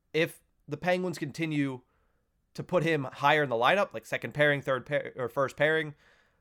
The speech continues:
then I'm concerned about Mike Sullivan. I'm not concerned about Brian Dumoulin. I know what he's gonna give. You know?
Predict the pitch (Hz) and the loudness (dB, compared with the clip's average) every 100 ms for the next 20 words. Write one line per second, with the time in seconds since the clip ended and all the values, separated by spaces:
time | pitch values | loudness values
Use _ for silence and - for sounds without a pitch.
0 | _ _ 190 202 196 156 185 160 156 143 | _ _ 2 2 0 0 2 4 2 2
1 | 139 - 185 110 104 131 135 127 107 185 | 0 2 2 2 -2 0 0 -2 -4 -2
2 | 123 107 117 107 104 160 117 113 - 208 | -2 -2 0 -2 -2 -4 -4 -6 -4 0
3 | 208 233 147 120 110 98 - - _ _ | 4 4 2 -4 -12 -14 -16 -20 _ _
4 | _ _ _ _ _ _ 120 120 143 | _ _ _ _ _ _ -8 -4 -6